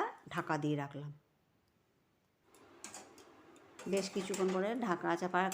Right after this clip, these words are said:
খুলে আমি আবার একটুখানি সময়ের জন্য সুন্দর করে কষিয়ে নেব।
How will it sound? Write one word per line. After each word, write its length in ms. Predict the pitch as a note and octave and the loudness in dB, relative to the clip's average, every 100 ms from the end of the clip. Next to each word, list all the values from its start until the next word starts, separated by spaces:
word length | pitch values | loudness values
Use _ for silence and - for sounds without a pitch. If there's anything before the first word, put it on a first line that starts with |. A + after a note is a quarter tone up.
| - | -2
খুলে 280 | F#3 F3+ A3 A4 - - - - - - - - F3 | 2 4 6 4 -2 -14 -18 -18 -20 -20 -20 -8 0
আমি 120 | F3+ E3+ | 2 6
আবার 200 | F3 F#3 F3+ | 8 8 6
একটুখানি 360 | F#3 F#3+ F#3 G#3+ - | -2 2 2 2 4
সময়ের 300 | F3 E3+ E3 | 6 6 6
জন্য 160 | F3 B3 A4+ - - - - - - - - - - - - - | 6 6 2 -4 -18 -16 -16 -16 -20 -20 -20 -20 -20 -14 -12 0
সুন্দর 240 | F#3 F3+ F3 | 4 4 6
করে 120 | G3 G3 | 2 4
কষিয়ে 300 | F3+ - F3 | 0 4 4
নেব। 120 | C#3+ | 4